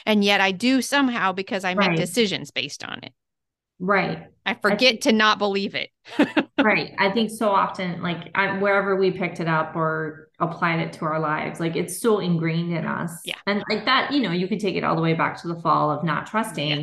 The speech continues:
Speaker 1: Yeah. Right.
Speaker 2: that God does have our best in, in, in mind, even better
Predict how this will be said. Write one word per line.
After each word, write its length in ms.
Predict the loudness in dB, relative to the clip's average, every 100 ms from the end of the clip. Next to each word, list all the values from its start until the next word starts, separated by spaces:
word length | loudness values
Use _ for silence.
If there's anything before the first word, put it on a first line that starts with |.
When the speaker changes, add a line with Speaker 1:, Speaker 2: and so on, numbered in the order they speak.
| -4 -6
Speaker 1:
Yeah. 40 | -10
Right. 200 | -10 -10 -14 _ 0
Speaker 2:
that 300 | 0 0 0
God 200 | 0 2
does 180 | 0 2
have 160 | 2
our 140 | 2 0
best 280 | -2 -4
in, 300 | -6 -6 -10 -6
in, 560 | -2 -2 -2 -4 -8 -12 _ _ _ _ _ _ _ _
in 160 | -4 0
mind, 400 | -2 -4 -8 -6
even 540 | -4 0 2 2 0
better 560 | 0 0 0 -4 -8